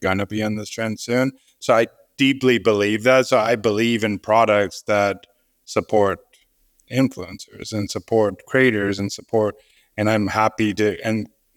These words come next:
I'm happy to always shout from the rooftops products that do that. So I think when it's core to your, when it's core to your audience, it makes sense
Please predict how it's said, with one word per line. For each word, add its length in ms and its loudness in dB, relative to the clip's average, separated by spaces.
I'm 140 -2
happy 320 0
to 120 -2
always 480 0
shout 400 0
from 140 -4
the 80 -4
rooftops 540 -4
products 400 0
that 160 -8
do 200 -2
that. 280 2
So 200 0
I 120 2
think 340 -2
when 160 0
it's 200 -4
core 320 2
to 260 -4
your, 340 -6
when 140 0
it's 100 -4
core 200 2
to 80 2
your 140 2
audience, 540 2
it 80 -2
makes 520 -4
sense 640 -2